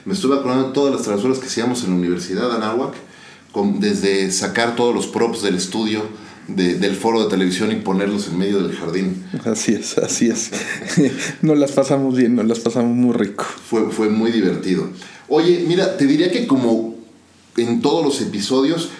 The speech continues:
Speaker 1: comenzáramos, como con todos nuestros invitados, desde el principio y platicándonos de su trayectoria. Pero, en este caso, antes de irnos tan atrás, me gustaría que empezáramos más o menos por el medio. Y vámonos atrás hace unos,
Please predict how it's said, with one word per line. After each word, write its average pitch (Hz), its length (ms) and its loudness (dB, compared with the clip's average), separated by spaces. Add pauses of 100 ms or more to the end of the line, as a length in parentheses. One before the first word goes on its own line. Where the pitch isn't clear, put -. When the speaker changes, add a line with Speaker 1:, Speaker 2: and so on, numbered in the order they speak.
(140)
Speaker 1:
comenzáramos, 131 760 0
como 104 240 -2
con 92 140 -2
todos 123 160 2
nuestros 104 340 -4
invitados, 98 760 -2
desde 101 360 0
el 95 120 -2
principio 104 460 -2
y 135 40 -2
platicándonos 110 840 -4 (240)
de 104 160 0
su 101 200 -2
trayectoria. 95 800 0 (360)
Pero, 131 800 2 (420)
en 98 280 0
este 160 380 0
caso, 135 540 -2
antes 139 420 -2
de 127 60 0
irnos 117 340 -2
tan 113 160 -2
atrás, 90 480 -8 (320)
me 104 480 2
gustaría 107 440 -2
que 127 80 0
empezáramos 107 520 -4
más 101 180 -4
o 101 40 -6
menos 98 160 -6
por 107 160 -4
el 120 100 -4
medio. - 260 -6 (120)
Y 107 60 -8
vámonos 120 460 -2
atrás 117 460 -4 (240)
hace 110 260 -4
unos, 110 560 -4